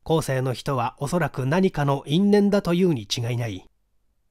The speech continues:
いよいよ公判になると、弥助はたちまち自白を翻したばかりでなく、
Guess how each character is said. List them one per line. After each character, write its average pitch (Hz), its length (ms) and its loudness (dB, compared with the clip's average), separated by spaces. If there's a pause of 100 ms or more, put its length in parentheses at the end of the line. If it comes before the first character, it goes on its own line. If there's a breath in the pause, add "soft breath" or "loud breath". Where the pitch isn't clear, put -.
(1600)
い 170 140 2
よ 226 140 12
い 185 160 4
よ 147 180 2
公 196 300 4
判 170 260 4
に 160 140 2
な 139 80 2
る 113 80 -4
と、 92 260 -6 (720)
弥 147 140 0
助 - 200 -2
は 151 180 6
た - 200 -2
ち 254 100 2
ま 254 140 4
ち 208 120 2
自 165 200 0
白 220 320 4
を 208 80 8
翻 208 400 4
し - 80 -4
た 156 100 2
ば 170 140 0
か 156 80 -2
り 131 80 -2
で 131 100 -2
な 127 100 -4
く、 92 220 -10